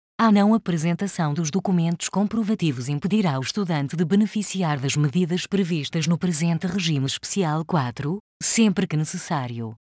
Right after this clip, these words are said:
poderão ser solicitados outros documentos de modo a completar o processo individual de cada estudante ou a comprovar a manutenção da aplicação do regime especial, quando este seja suscetível de alterações.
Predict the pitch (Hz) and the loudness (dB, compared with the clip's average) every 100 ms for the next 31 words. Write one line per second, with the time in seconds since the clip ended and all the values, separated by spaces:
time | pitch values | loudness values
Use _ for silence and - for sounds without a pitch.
0 | _ 220 208 220 175 139 - 185 - 214 | _ 0 4 4 4 2 0 -2 -2 -2
1 | 202 196 185 185 160 123 147 135 - 151 | 0 0 0 2 0 -2 -2 -2 -2 -2
2 | 143 190 190 165 170 185 170 190 160 151 | -2 0 2 2 0 -2 2 4 4 2
3 | 147 156 147 180 202 185 151 147 - 170 | 0 2 2 2 0 -2 -4 -4 -4 -4
4 | - 160 - 165 220 220 214 214 160 139 | -2 -2 -2 2 4 4 2 2 0 0
5 | 143 170 190 190 - 196 165 151 156 165 | -2 0 0 0 -2 0 0 0 0 0
6 | 180 160 180 202 220 202 165 147 170 175 | 2 2 0 0 0 -2 0 0 2 4
7 | 180 190 208 196 190 170 170 170 156 165 | 4 2 -2 -2 -2 0 0 0 -2 0
8 | 202 226 208 180 147 139 139 131 139 135 | -2 0 -2 0 0 -2 -4 -4 -2 -4
9 | - - 196 180 131 151 - _ _ 220 | -6 -2 0 0 0 -6 -12 _ _ 4
10 | 226 202 165 135 - - 190 165 185 - | 4 4 0 -4 -8 -2 -2 0 -4 -4
11 | 190 - - 190 151 143 135 139 135 151 | -6 -8 0 0 2 -2 0 -2 -2 -2
12 | 151 - 160 127 120 123 - | -2 0 0 0 -4 -8 -10